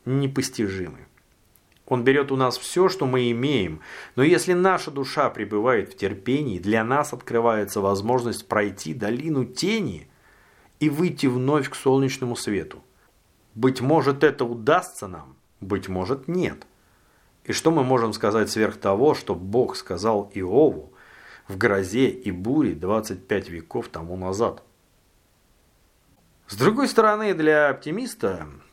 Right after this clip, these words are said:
Освобождение не будет полным, пока он не превозможет всех тяжестей и не забудет про всякую опасность.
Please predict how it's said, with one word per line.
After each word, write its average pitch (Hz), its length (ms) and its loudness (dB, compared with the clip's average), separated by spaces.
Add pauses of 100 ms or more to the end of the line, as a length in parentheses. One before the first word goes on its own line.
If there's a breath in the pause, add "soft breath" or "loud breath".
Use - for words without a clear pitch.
(120)
Освобождение 135 800 0
не 123 160 -2
будет 135 440 -2
полным, 175 320 2
пока 143 400 0
он 117 180 -2
не 113 80 -4
превозможет 110 720 0
всех - 440 -4
тяжестей 131 640 0
и 120 160 -10
не 107 100 -4
забудет 131 540 -2
про 101 160 0
всякую 107 460 0
опасность. - 760 -4